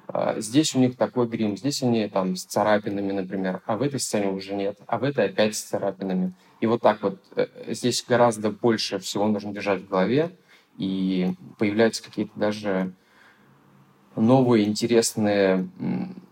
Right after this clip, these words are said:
продакшн-единицы, такие как, например, скрипт-супервайзер.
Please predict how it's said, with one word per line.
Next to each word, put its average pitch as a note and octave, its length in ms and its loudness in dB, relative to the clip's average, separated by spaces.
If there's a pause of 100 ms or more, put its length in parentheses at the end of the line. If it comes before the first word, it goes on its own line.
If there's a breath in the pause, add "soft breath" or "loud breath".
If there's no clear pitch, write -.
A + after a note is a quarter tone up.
(460)
продакшн-единицы, G#2+ 1300 0
такие G2+ 320 -4
как, F#2 180 -4
например, G#2 340 -2
скрипт-супервайзер. A2+ 1000 -2